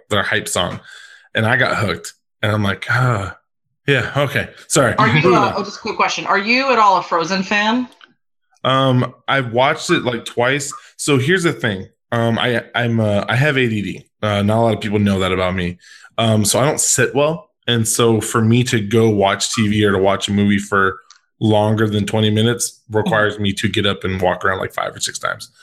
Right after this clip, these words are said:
Speaker 1: So I don't watch a lot of the movies. Um, but yeah, so I think I, I've seen it at least twice. I did enjoy the Let It Go song.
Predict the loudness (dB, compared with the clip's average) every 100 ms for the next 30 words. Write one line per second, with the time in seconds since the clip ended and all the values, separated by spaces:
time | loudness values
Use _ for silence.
0 | -16 -4 0 0 0 2 2 2 0 0
1 | 0 0 0 2 2 0 -6 _ _ -20
2 | _ _ 0 2 4 4 2 2 -2 _
3 | _ _ -4 0 0 -2 -10 _ -6 -2
4 | 2 2 2 0 0 0 2 2 2 0
5 | 0 -2 -2 2 2 4 4 4 4 2
6 | 0 -2 -2 -2 -2 -4 -8